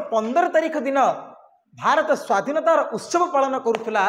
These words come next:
ସେହି ସମୟରେ ମହାତ୍ମା ଗାନ୍ଧୀ ଦିଲ୍ଲୀଠାରେ ଉପସ୍ଥିତ ନଥିଲେ ଏବଂ ସେ ଥିଲେ ବଙ୍ଗପ୍ରଦେଶରେ ହିନ୍ଦୁ ମୁସଲମାନମାନଙ୍କ ଭିତରେ ଯେଉଁ ଦ୍ୱନ୍ଦ୍ୱ ଚାଲିଥିଲା, ସେହି ଦଙ୍ଗାକୁ ସମାଧାନ କରିବା ପାଇଁ ମହାତ୍ମା ଗାନ୍ଧୀ ସେଇଠାରେ ଉପସ୍ଥିତ ଥିଲେ।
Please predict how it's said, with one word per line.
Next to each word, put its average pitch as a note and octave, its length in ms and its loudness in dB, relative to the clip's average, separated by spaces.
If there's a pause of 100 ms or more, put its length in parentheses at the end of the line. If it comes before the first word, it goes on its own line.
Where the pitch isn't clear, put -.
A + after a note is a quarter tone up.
(260)
ସେହି C#4+ 280 0
ସମୟରେ B3+ 380 0
ମହାତ୍ମା A3 380 -4
ଗାନ୍ଧୀ G3+ 240 -8
ଦିଲ୍ଲୀଠାରେ G3 440 -8
ଉପସ୍ଥିତ E3 420 -12
ନଥିଲେ F#3+ 380 -6 (840)
ଏବଂ C4+ 280 4 (640)
ସେ - 260 -2
ଥିଲେ B3+ 340 0 (1000)
ବଙ୍ଗପ୍ରଦେଶରେ A#3 920 0 (320)
ହିନ୍ଦୁ D#4 320 0 (100)
ମୁସଲମାନମାନଙ୍କ C4+ 800 0
ଭିତରେ A#3 280 -4
ଯେଉଁ G3+ 160 -6
ଦ୍ୱନ୍ଦ୍ୱ A3 380 -2
ଚାଲିଥିଲା, A3 380 0 (280)
ସେହି A3+ 260 0 (420)
ଦଙ୍ଗାକୁ C#4+ 600 0 (460)
ସମାଧାନ B3+ 460 2
କରିବା C4+ 240 0
ପାଇଁ A#3+ 200 -4
ମହାତ୍ମା G#3+ 380 -4
ଗାନ୍ଧୀ G3 200 -10
ସେଇଠାରେ F#3 300 -6
ଉପସ୍ଥିତ D#3 400 -12
ଥିଲେ। C#3+ 200 -12